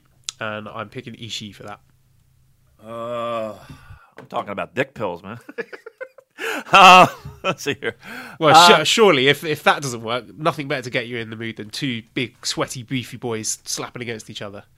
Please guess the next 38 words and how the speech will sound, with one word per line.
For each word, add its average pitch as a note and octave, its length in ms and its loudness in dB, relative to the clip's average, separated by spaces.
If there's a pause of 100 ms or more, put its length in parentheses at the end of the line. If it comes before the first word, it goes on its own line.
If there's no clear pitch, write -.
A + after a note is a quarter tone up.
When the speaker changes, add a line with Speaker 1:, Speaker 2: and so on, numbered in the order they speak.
(180)
Speaker 2:
Yes. F2 720 -18 (120)
All B2 80 4
right, G2+ 160 0
so A2+ 280 -6
you, A#2+ 140 -12
you're B2+ 140 -6
picking C#3+ 260 -6
who D#3 140 -4
now? E3+ 240 -8 (180)
I'm A#2 80 -14
sorry. F2+ 240 -10 (480)
Speaker 1:
My D3 180 0
second F#3 300 0
round D#3 160 0
match C#3 240 -2
is B2+ 220 -4
Cobb C#3+ 300 -4
versus B2 340 -6
Ishii, G#2+ 480 -12
and G#2+ 100 -10
I'm G#2 60 -14
picking A#2+ 240 -16
Ishii A2 380 -16
to G2+ 80 -20
win. F#2+ 160 -20 (1300)
Speaker 2:
I A#2 300 10
am B2 240 4
w-, B2+ 140 -8
as A#2 220 4
well. F#2+ 400 0
Yep, A#2 180 -2
I A2+ 100 2
have G2 120 -2
Cobb, A2+ 320 2
Ishii A2+ 380 -6
in G#2+ 80 -6
my G#2 140 2
bracket G2+ 520 -2